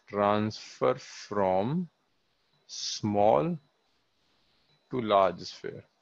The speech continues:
अगर आप थोड़ा सा अपना logic लगाओगे तो ऐसे ही होना चाहिए, जो sphere small है उसका radius भी कम होगा, Radius कम होने का मतलब है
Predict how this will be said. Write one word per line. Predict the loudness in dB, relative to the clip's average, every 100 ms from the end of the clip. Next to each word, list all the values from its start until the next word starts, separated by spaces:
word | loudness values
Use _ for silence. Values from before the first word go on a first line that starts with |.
| _ _ _ _ _ _ _ _ _ _ _ _ _ _ _ -4
अगर | 2
आप | 2 4
थोड़ा | 2 4
सा | 2
अपना | 2 4
logic | 6 4 4
लगाओगे | 4 6 6 4
तो | 2
ऐसे | 2 2 0
ही |
होना | 2 0
चाहिए, | 0 0 -2
जो | -2 -4
sphere | -2 2 2
small | 2 2 4 4 4
है |
उसका | -2 0 0
radius | 0 0 0 -2
भी | -4
कम | 0 2
होगा, | 2 0 0
Radius | 0 0 0 -2
कम | 0 2
होने | 2 2 2
का | -2
मतलब | -4 -2 -2
है | -2